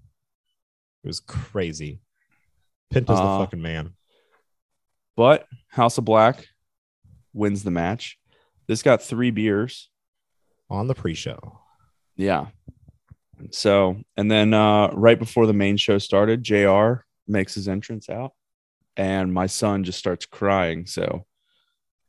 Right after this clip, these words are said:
Speaker 2: uh, he's already not a big fan of J R.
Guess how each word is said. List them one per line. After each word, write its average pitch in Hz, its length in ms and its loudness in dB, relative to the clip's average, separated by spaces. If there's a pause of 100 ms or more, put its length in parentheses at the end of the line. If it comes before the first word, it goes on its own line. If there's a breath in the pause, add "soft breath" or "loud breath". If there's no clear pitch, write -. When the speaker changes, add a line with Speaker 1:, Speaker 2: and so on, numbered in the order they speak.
Speaker 2:
uh, 90 520 -4 (1800)
he's 113 220 0
already 104 360 4
not 98 260 2
a 92 40 0
big 90 240 -2
fan 90 240 -4
of 85 100 -4
J 90 180 -2
R. 85 340 -6